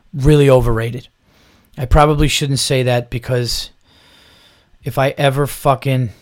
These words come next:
could you imagine if, like, Quentin Tarantino saw me perform one day in L A and was like, "Dude, I got a part for you," and I'm just feeling guilty?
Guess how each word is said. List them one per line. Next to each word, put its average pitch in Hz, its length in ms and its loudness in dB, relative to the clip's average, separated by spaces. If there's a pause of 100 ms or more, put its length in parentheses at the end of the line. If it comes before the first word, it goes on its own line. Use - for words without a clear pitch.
(240)
could 143 120 -6
you 196 120 4
imagine 147 340 2
if, 135 80 -2
like, 131 120 -2
Quentin 143 200 -2
Tarantino 143 400 0
saw 139 220 0
me 135 100 0
perform 131 480 0
one 131 160 2
day 131 220 0
in 127 60 0
L 123 180 0
A 123 60 0
and 127 100 0
was 120 80 0
like, 117 100 -4
"Dude, 123 120 -2
I 120 60 0
got 120 120 0
a 110 40 -2
part 120 280 0
for 127 100 -8
you," 127 140 0
and 120 100 0
I'm 123 80 0
just 120 220 -6
feeling 120 260 -2
guilty? 120 460 -6